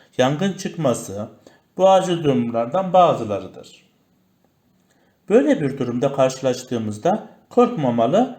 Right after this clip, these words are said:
ve telaşa kapılmamalıyız. Okulda acil durumlarda karşılaştığımızda sakin ve telaşsız davranarak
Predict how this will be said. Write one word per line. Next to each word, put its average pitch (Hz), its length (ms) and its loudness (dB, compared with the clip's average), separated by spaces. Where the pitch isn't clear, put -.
ve 240 140 2
telaşa 208 460 0
kapılmamalıyız. 120 1040 -2
Okulda 240 400 2
acil 240 280 2
durumlarda 160 460 2
karşılaştığımızda 147 840 0
sakin 190 840 -2
ve 220 140 -2
telaşsız 185 540 -2
davranarak 151 680 0